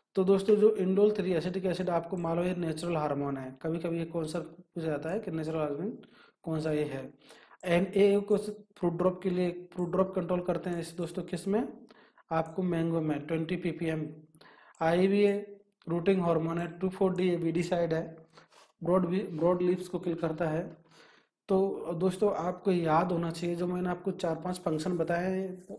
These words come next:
बहुत इंपॉर्टेंट है, क्वेश्चंस आता ही है। दोस्तों, अगर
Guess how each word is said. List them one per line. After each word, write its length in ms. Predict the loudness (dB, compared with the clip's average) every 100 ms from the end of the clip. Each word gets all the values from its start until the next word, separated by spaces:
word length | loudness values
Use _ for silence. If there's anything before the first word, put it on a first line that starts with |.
| -14 -10
बहुत 440 | -8 2 6 6 4
इंपॉर्टेंट 500 | 0 -2 -2 -2 -4
है, 80 |
क्वेश्चंस 520 | -4 -4 -2 -2 -4 -6
आता 240 | -6 -2
ही 180 | 0 2
है। 240 | 0 -2 -12 -18 -20 -20 -20 -20 _ _ -10
दोस्तों, 640 | -2 0 2 2 0 -6 -20 _ _ -20 0
अगर 540 | 4 10 10 10 -2